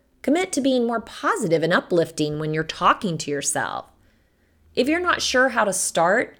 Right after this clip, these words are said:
think or say out loud these simple statements. "I feel valued and special.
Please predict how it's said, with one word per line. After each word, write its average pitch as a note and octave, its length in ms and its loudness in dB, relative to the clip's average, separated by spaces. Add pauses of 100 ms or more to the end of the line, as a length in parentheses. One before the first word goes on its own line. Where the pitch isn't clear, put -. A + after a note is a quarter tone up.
(680)
think A3+ 460 0
or F#3+ 100 2
say A3 320 4
out G#3 220 2
loud E3 440 4
these A#3 560 -2
simple E3 440 -4
statements. - 800 -6 (1080)
"I G3+ 240 4
feel A#3+ 320 0
valued G#3 800 2
and F3+ 200 -4
special. - 720 -4